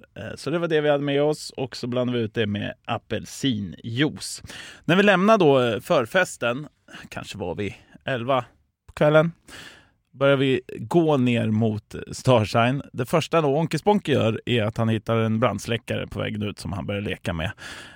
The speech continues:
Eh, och sprutar ner hela, liksom. Eh, ja, det var inte så vackert. Men, ehm,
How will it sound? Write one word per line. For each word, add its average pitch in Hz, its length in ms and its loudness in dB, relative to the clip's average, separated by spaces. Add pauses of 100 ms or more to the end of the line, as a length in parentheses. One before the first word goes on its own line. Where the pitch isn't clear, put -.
Eh, 110 120 0
och 113 180 -2
sprutar 120 340 2
ner 104 220 0 (220)
hela, 107 640 0
liksom. 98 500 -8 (380)
Eh, - 40 -14 (280)
ja, 98 220 -8
det 101 80 -8
var 95 100 -10
inte 90 120 -12
så - 100 -18
vackert. - 400 -12
Men, 127 400 2
ehm, 120 300 2